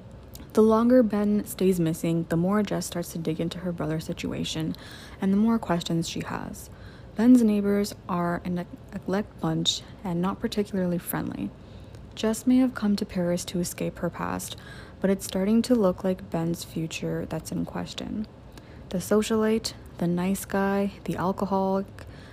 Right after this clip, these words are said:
the girl on Verge, and the concierge. Everyone's a neighbor, and everyone's a suspect, and everyone knows something that they're not telling.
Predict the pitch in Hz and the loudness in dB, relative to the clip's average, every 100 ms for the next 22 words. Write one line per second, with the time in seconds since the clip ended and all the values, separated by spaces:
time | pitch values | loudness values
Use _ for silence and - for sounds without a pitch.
0 | - - 156 170 185 196 202 196 175 160 | -16 -6 -4 2 4 4 2 2 0 -2
1 | 165 170 - - - - 180 185 - 170 | -2 -2 -6 -10 -10 -2 2 2 0 -4
2 | 170 - 175 202 202 - - - - - | -4 -4 -4 -6 -8 -10 -14 -18 -18 -6
3 | 185 180 220 240 240 240 208 208 208 214 | 0 6 8 10 10 8 6 4 2 2
4 | - - - 165 175 175 175 180 165 156 | -2 -10 -8 -4 -2 0 0 -2 -4 -6
5 | - - - - - - 185 - 175 202 | -6 -12 -14 -16 -18 -8 -4 0 2 4
6 | 214 214 185 170 170 165 165 165 165 165 | 6 6 4 2 0 -2 0 0 -2 -2
7 | - 160 160 160 - - 165 185 196 | -2 0 0 -2 -6 -8 -8 -6 -6